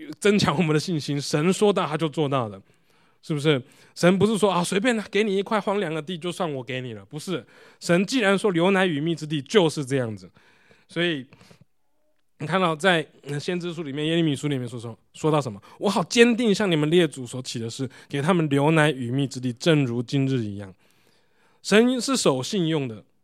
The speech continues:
神，神是信实的神，所以神既然应许了，他就会真的赐给我们。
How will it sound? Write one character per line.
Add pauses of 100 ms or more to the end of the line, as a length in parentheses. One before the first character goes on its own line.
神，
神
是
信
实
的
神， (560)
所
以 (260)
神
既
然
应
许
了， (240)
他
就
会 (460)
真
的
赐
给
我
们。